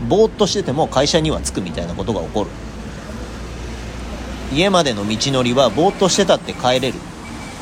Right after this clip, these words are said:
ようになっているわけ。だから、それこそ、スマホいじってたって歩いてたら着くみたいなことに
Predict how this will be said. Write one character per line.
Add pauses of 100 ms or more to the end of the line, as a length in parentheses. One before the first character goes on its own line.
(440)
よ
う
に
な
っ
て
い
る
わ
け。
だ
か (840)
ら、
そ
れ (240)
こ
そ、 (160)
ス
マ
ホ
い
じ
っ
て
た
っ
て (140)
歩
い
て
た
ら
着
く
み
た
い
な
こ
と
に